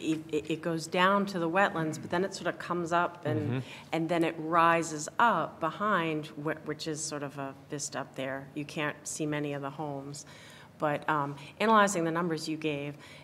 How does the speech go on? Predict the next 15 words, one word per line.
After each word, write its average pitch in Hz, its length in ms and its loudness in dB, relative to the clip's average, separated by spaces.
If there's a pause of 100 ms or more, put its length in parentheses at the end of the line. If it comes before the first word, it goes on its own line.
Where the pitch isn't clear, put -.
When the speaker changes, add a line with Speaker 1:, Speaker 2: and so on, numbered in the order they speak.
Speaker 1:
it 147 160 -4
sounds 214 320 2
like 165 180 0
you're 156 100 -2
saying 151 420 -2
that 151 300 -2 (180)
it 156 180 0
would, 151 160 -2 (120)
it 160 120 0
would 160 260 -4
impact 226 360 0
less 156 180 -4
than 156 120 -6
twenty-five 156 520 -6
percent, - 460 -6